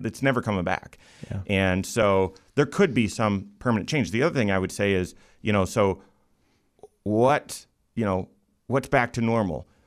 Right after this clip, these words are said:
Speaker 1: Corporate profits are back to normal. If you, if you look at the trajectory of corporate profits and their growth, and then you've got the pandemic, wham, way down, and then you've got where we are now and then what's expected, it's right back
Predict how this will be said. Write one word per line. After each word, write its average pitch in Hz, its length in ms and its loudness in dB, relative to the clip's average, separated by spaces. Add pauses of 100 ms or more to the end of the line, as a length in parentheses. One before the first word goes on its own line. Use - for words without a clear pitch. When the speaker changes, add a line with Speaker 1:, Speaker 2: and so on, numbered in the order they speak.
(520)
Speaker 1:
Corporate 196 320 -2
profits 143 420 0
are 92 80 0
back 82 220 -2
to - 100 -10
normal. 76 320 -8 (160)
If 123 160 0
you, 170 200 -2
if 135 180 2
you 185 120 -2
look 143 420 0
at 117 220 -2
the 110 80 -2
trajectory 120 720 -4
of 98 160 -2
corporate 113 340 -4
profits 98 460 -2
and 101 200 -2
their 92 140 0
growth, 85 560 -2 (380)
and 101 140 2
then 104 100 2
you've 101 160 0
got 101 240 0
the 98 80 -4
pandemic, 101 600 0
wham, 90 500 -2
way 95 160 -2
down, 85 400 -2
and 92 120 0
then 98 120 2
you've 101 180 0
got 95 400 0 (240)
where 104 300 2
we 101 160 2
are 92 160 0
now 95 560 2
and 92 100 0
then 90 140 -2
what's 92 220 -2
expected, 95 600 -4
it's 101 160 -4
right 104 420 0
back 104 280 -2